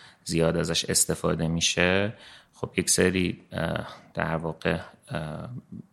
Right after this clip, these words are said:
مسیرهای توضیح داده که خب چطور ما می‌تونیم، اه، از صفر سعی بکنیم، اه، با یه ام وی پی شروع بکنیم، بعد سعی بکنیم که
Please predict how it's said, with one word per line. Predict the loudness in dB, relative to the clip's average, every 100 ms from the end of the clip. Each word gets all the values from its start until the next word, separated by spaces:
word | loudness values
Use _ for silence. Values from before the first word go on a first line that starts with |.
| 2
مسیرهای | 2 2 2 4 6
توضیح | 6 2 2 2
داده | 2 0 -2
که | -10 -10
خب | -8 -4
چطور | -2 0 0 2
ما | 2
می‌تونیم، | 0 0 0 2 0 -6 -16 -18 -18 -6
اه، | -2 -2 0 2
از | 2
صفر | 4 4 4
سعی | 6 6 6
بکنیم، | 4 2 2 4 4 0 -4
اه، | -2 -2
با | 0 0
یه | 0 2
ام | 2 0
وی | -2
پی | -2
شروع | -2 0 0 4 2
بکنیم، | 2 2 4 4 2 2
بعد | 0 0
سعی | -2 -2
بکنیم | -2 -2 -2 -2 -2
که | -2 0 0